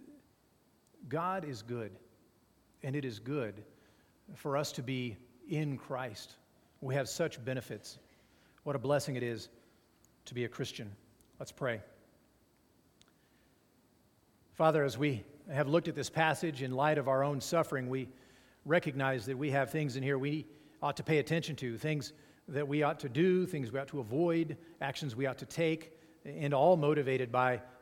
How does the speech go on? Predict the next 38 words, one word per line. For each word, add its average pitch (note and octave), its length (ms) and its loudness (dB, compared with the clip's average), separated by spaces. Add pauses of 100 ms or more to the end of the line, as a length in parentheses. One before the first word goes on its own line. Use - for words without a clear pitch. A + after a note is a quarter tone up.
who F3+ 120 2
you D3+ 300 2
are B2 300 2 (640)
and C3 120 -4
what D#3 200 0
you D#3 60 0
have C3 160 2
done C#3 200 0
for A#2+ 240 -4
us - 180 -10
and A#2 100 -12
what C#3 160 -2
is A#2+ 100 -4
ours C3 480 2 (280)
in C#3 160 0
Christ. C#3+ 420 0
The C3 100 -4
hope F3 440 0 (240)
that C3+ 180 0
we C#3+ 200 2
have A#2+ 520 -2 (420)
gives C3+ 280 2
us B2+ 320 -4 (100)
help D#3 360 -2 (300)
in C#3 200 -2
this C3 220 -2
life. A2+ 420 -4 (1300)
So - 140 -10
we C#3+ 100 -2
pray D#3+ 220 4
that C#3 180 -2
you D3 60 0
would C3 180 -4 (300)
bless D3 440 2 (840)
all F3 240 4
of D#3+ 60 4
these C3+ 200 -2
folks. - 380 -8